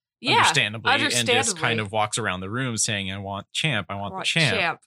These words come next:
Speaker 1: And, uh, yeah, it's like, "Sponge tries to comfort him, so-and-so tries to comfort him." Yeah.
Speaker 2: Uh, eventually, when, uh, Linda enters, Dink calls for her, calls for, uh,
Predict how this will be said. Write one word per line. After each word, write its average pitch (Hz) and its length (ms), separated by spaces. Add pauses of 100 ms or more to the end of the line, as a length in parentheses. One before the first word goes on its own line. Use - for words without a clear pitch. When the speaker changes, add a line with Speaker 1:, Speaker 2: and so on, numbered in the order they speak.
Speaker 1:
And, 175 420
uh, 175 320
yeah, 165 400
it's - 280
like, 151 240
"Sponge 233 500
tries 214 280
to 214 120
comfort 202 340
him, 196 280
so-and-so 196 480
tries 185 280
to - 80
comfort 170 420
him." 165 400 (680)
Yeah. - 460 (720)
Speaker 2:
Uh, 113 220
eventually, 123 800 (140)
when, 110 380
uh, 98 160
Linda 120 440
enters, 92 440
Dink 127 320
calls 117 280
for 104 360
her, 95 320 (300)
calls 107 280
for, 92 320
uh, 87 280